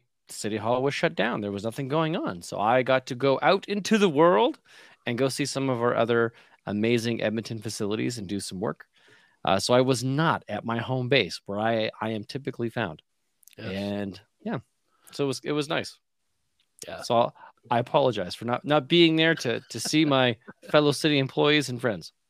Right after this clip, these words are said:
Speaker 2: Yes. No, that's, uh, uh, she, she's back to the, uh, the
Speaker 1: Office?
Speaker 2: work, the, well, kind of the,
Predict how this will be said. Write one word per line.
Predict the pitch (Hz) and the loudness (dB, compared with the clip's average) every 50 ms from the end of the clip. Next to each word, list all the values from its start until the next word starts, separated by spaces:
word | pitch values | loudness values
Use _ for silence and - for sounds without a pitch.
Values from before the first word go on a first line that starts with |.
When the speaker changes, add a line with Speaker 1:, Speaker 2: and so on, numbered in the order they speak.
| _ _ _ - - - - _ _ - | _ _ _ -20 -20 -20 -20 _ _ -14
Speaker 2:
Yes. | - 95 - - - - _ _ - | -12 -12 -12 -14 -16 -20 _ _ -10
No, | 196 - 269 302 - | -8 -4 -2 -2 -2
that's, | 131 - - - - - | -4 -6 -10 -14 -12 -10
uh, | - 107 101 98 - - _ _ _ - 180 | -8 -8 -8 -10 -12 -16 _ _ _ -20 -18
uh, | - - - | -18 -18 -16
she, | - - - 151 135 - - - - - - - - - - - - - _ _ - _ _ _ _ _ _ _ 240 220 _ 135 _ _ _ _ _ | -14 -12 -10 -10 -10 -10 -14 -20 -20 -20 -20 -20 -20 -20 -20 -20 -20 -20 _ _ -20 _ _ _ _ _ _ _ _ _ _ -20 _ _ _ _ _
she's | - - 139 135 123 | -10 -10 -8 -8 2
back | - 147 143 139 - - | 6 6 6 6 4 0
to | 151 131 | -4 -2
the, | 123 123 117 113 113 107 107 107 104 104 104 101 98 98 - _ _ _ _ _ _ | 0 2 2 2 2 2 0 0 -2 -2 -2 -4 -4 -6 -10 _ _ _ _ _ _
uh, | - - - - - - | -20 -20 -20 -18 -4 0
the | 101 | 2
Speaker 1:
Office? | 117 135 117 | 2 4 4
Speaker 2:
work, | 170 175 139 135 - _ _ _ _ _ 160 139 139 110 | 2 2 2 0 -6 _ _ _ _ _ -12 -10 -8 -8
the, | 139 | -2
well, | 156 170 135 | 0 0 0
kind | - - 160 143 | 0 0 0 0
of | 117 110 - - _ _ _ _ _ _ _ | 0 -2 -8 -16 _ _ _ _ _ _ _
the, | 123 117 113 101 101 101 104 104 | 0 0 0 0 -2 -4 -6 -10